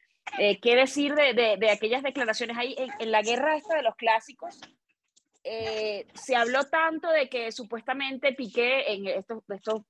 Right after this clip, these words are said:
eh, lo leí en algún momento en alguna investigación que estaba haciendo para un documental de la selección, que, ah, desde el, desde el túnel, en uno de los partidos contra el Real Madrid,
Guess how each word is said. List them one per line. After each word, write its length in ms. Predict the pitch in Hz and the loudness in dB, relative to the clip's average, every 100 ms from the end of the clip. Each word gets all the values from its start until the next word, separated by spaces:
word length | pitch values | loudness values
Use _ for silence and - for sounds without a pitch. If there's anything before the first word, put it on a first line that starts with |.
| - | -6
eh, 420 | 185 175 170 160 - - | -2 0 0 0 -6 -8
lo 220 | 175 180 | 2 6
leí 260 | 175 180 214 | 6 6 4
en 100 | 220 | 2
algún 220 | 220 220 | 0 -2
momento 400 | 226 233 208 233 | -6 -8 -2 -2
en 80 | 202 | -2
alguna 200 | 180 190 | -4 -4
investigación 460 | 208 247 202 185 196 | -6 -2 -2 -2 -6
que 40 | |
estaba 180 | 214 208 | 0 0
haciendo 200 | 208 208 | 0 -6
para 140 | 208 | -6
un 60 | 185 | -8
documental 520 | 202 208 202 185 180 | -8 -6 -4 2 2
de 80 | 196 | 4
la 60 | 196 | 0
selección, 480 | 208 190 196 165 _ _ - _ _ _ _ - - | 0 -2 -2 -6 _ _ -18 _ _ _ _ -20 -2
que, 600 | 240 233 233 233 226 - _ _ _ _ _ _ _ _ _ | 2 4 4 2 -2 -4 _ _ _ _ _ _ _ _ _
ah, 200 | 202 226 | 0 0
desde 300 | 208 190 233 | 0 -4 -2
el, 260 | 233 208 170 | -2 -6 -10
desde 140 | 220 214 | -8 -8
el 100 | 196 | -4
túnel, 440 | 339 277 240 294 - | -2 0 0 -2 -4
en 180 | 208 | -6
uno 340 | 220 240 269 294 | -4 -4 0 2
de 60 | |
los 120 | 277 269 | 2 2
partidos 380 | 262 247 262 262 | 0 0 -2 0
contra 260 | 247 240 | -2 -2
el 100 | 226 | -4
Real 300 | - 226 226 | -4 -2 0
Madrid, 340 | 240 254 233 | 0 0 -2